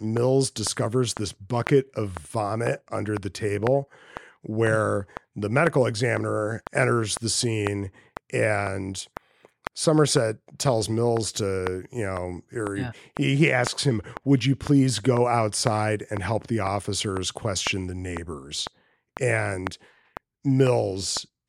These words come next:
Speaker 1: is so angry in this moment,
Speaker 2: Yep.
Speaker 1: and he flips his light up into Somerset's face and just stands there and stares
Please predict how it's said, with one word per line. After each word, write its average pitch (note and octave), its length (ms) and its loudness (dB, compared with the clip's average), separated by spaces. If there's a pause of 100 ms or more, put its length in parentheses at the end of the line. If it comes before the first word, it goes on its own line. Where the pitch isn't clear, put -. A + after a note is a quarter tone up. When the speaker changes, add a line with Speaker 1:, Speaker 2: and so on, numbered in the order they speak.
Speaker 1:
is G2+ 240 -2
so C#3 880 4
angry B2+ 600 2
in G#2+ 120 -2
this G2 260 -4
moment, G2+ 480 -4
Speaker 2:
Yep. B2+ 100 -4
Speaker 1:
and G#2 120 -4
he G2+ 100 -8
flips - 440 0
his C#3 180 0
light A#2+ 320 4
up C3+ 200 2 (140)
into G#2+ 280 -2
Somerset's A2 680 -2
face B2+ 540 -2 (1080)
and C3+ 160 4
just A2+ 200 -2
stands C3+ 480 2
there A#2+ 180 0
and F#2+ 120 -6
stares G#2+ 1080 0